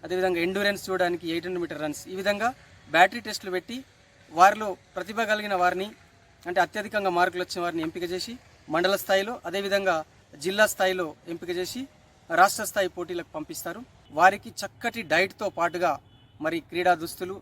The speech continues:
అన్ని రకాల సౌకర్యాలు కల్పడి-, కల్పించడంతో పాటు మరి నిష్ణాతులైనటువంటి క్రీడా శిక్షకులచే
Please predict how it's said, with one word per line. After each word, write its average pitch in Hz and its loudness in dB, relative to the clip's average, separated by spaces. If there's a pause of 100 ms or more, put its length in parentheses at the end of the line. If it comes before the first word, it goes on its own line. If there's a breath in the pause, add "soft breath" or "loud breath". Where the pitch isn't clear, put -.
(100)
అన్ని 247 -4
రకాల 202 2
సౌకర్యాలు 180 -2
కల్పడి-, 160 -8
కల్పించడంతో 160 -6
పాటు 151 -6 (540)
మరి 175 0 (340)
నిష్ణాతులైనటువంటి 208 0
క్రీడా 190 0
శిక్షకులచే 180 -6